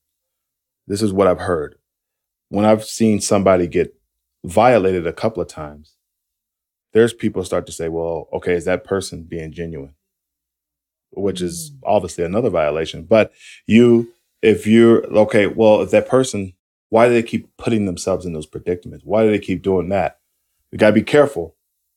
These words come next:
Speaker 1: about how people are spewing that stuff out. But you'll, as an individual, also have to be mindful that, that, um,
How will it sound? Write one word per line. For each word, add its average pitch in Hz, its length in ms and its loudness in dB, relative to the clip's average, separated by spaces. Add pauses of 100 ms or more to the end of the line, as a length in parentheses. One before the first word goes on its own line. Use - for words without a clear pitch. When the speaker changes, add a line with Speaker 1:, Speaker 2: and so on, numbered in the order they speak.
(120)
Speaker 1:
about 95 460 0 (140)
how 107 240 0
people 101 260 -6
are 85 60 -4
spewing 101 320 -4
that 82 120 -4
stuff 82 240 -6
out. 113 280 2
But 87 240 -2
you'll, 120 500 2 (280)
as 98 180 2
an 98 100 0
individual, 95 480 0
also 101 380 0
have 95 200 -2
to - 60 -10
be 85 180 -8
mindful 107 500 0
that, - 300 -2 (480)
that, 95 480 2
um, 87 520 0